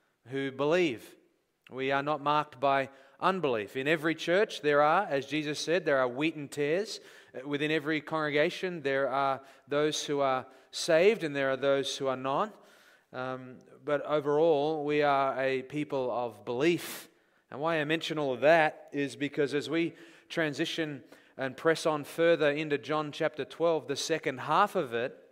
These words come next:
we begin to consider unbelief and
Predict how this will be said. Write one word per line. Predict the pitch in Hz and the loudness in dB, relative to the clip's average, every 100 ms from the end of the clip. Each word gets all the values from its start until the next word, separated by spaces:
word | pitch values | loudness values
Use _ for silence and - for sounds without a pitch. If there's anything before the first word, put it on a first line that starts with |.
| _ _ _ _ _ _ - | _ _ _ _ _ _ -10
we | 139 | -6
begin | 160 156 147 | -4 -2 -2
to | 139 | -4
consider | 139 135 - 147 135 123 113 - - _ _ _ | -6 -8 -6 -2 0 -2 -4 -18 -20 _ _ _
unbelief | 131 147 143 127 117 104 - - - _ _ _ _ - | -8 -6 -4 -2 -2 -2 -8 -18 -20 _ _ _ _ -18
and | 117 117 107 | -14 -14 -16